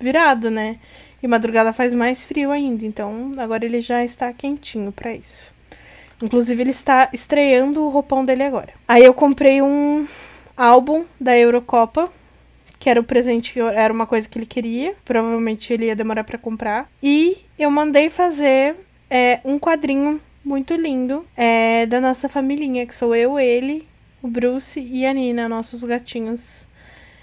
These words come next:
E como a gente não tem muitos registros, assim, da vida fora a pandemia, eu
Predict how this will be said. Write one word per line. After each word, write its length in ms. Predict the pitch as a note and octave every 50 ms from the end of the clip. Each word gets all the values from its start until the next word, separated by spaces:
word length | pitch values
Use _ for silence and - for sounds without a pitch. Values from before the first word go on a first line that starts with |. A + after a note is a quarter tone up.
| - _ _ -
E 640 | A#3+ A#3 A#3+ A#3+ A#3 A#3 A#3 A#3 A#3 A#3 A#3 A#3 A3 -
como 180 | - C4 B3+ B3+
a 40 | B3
gente 320 | B3 B3+ A#3+ B3 - C4
não 180 | B3+ B3 A#3+ A#3+
tem 220 | A#3+ - B3+ B3
muitos 520 | B3 B3 A#3+ A#3+ B3 A#3+ B3 C4 B3 A#3+ -
registros, 760 | C4 B3 A3 - A#3 A#3 A#3 B3 B3+ - - C4 B3+ B3 A#3
assim, 640 | A3+ A3 - - A#3+ A3+ A3 A3+ A#3+ B3 B3 A3+ G#3+ - - - - - - - - _ -
da 180 | A3+ A3+ A3
vida 760 | A3 A3 A3+ A3+ A3+ G#3+ A3+ A3 A3 G#3+ G#3 G3+ G3+ G3+ G#3 - _ _ _ _ _ _ _ _ _
fora 300 | - - A#3 A3 G#3+ A3
a 20 |
pandemia, 760 | A3 - A#3 A#3 A3+ A3+ A3+ A3+ A3+ A3+ A#3 A#3 A#3+ B3 B3+ B3+
eu 460 | B3+ B3+ B3+ C4 C4 C4 C4 C4